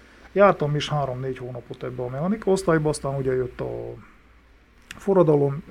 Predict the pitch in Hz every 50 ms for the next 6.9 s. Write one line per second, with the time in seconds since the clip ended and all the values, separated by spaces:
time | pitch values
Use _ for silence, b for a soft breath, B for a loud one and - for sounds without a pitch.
0 | - - 139 135 131 135 - 147 135 135 135 135 135 135 135 139 139 139 160 175
1 | 180 180 185 180 175 175 165 156 147 143 147 156 165 160 147 165 156 156 156 151
2 | 135 - - - 147 143 139 - - 135 120 117 113 113 113 117 117 117 117 117
3 | 123 123 131 123 120 - 131 123 123 123 120 123 131 135 131 127 127 120 - 139
4 | 123 - - 127 117 117 117 120 B B B B B B B B B B - 127
5 | - - - 147 147 143 - - 160 165 170 175 180 180 175 170 147 135 127 123
6 | 120 120 135 127 127 127 123 120 120 120 117 117 120 123 123 120 120